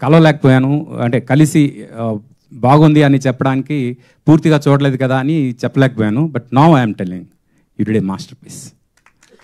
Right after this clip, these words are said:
Good luck, dear. And, uh, my brother, సురేష్, <laughs> సురేష్ బొబ్బిలి. డెఫినెట్గా,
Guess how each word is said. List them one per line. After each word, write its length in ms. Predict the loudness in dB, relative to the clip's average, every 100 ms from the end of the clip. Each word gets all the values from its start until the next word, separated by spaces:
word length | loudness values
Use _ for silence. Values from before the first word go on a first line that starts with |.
| _ _ _ -20 _ -2
Good 140 | 0
luck, 140 | 0 -2
dear. 180 | -10 -12 -20 _ _ _ _ _ _ _ _ _ _ -2
And, 140 | 0 2
uh, 220 | 0 -2 -8 _ -20 _ _ _ _ _ _ _ _ _ -20 -20 -20 _ _ -2
my 300 | 2 4 4
brother, 340 | 2 0 -2 -8 _ _ _ _ _ _
సురేష్, 420 | -6 -4 -4 -6 -8 -6
<laughs> 40 | -8 -8 _ -18 -16 -4
సురేష్ 260 | 0 2 2
బొబ్బిలి. 420 | -2 -4 -10 -12 _ _ _ _ _ _ -18
డెఫినెట్గా, 920 | -6 2 4 4 4 4 4 2 0